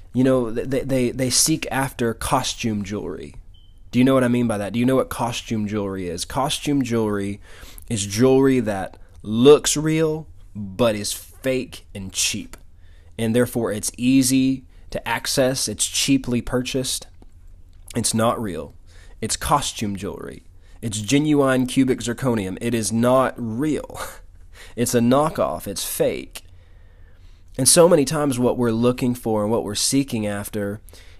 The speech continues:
is just so fake. And, and, and the truth is,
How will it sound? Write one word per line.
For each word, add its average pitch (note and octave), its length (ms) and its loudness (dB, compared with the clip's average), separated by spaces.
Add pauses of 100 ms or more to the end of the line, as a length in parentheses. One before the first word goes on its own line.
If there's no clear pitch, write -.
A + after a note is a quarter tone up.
(120)
is A2+ 200 -2
just B2 340 0
so B2 240 0
fake. - 640 -6 (1200)
And, B2+ 160 -2
and, C3 500 -6
and B2+ 160 2
the B2 60 2
truth B2 420 0
is, G#2+ 380 0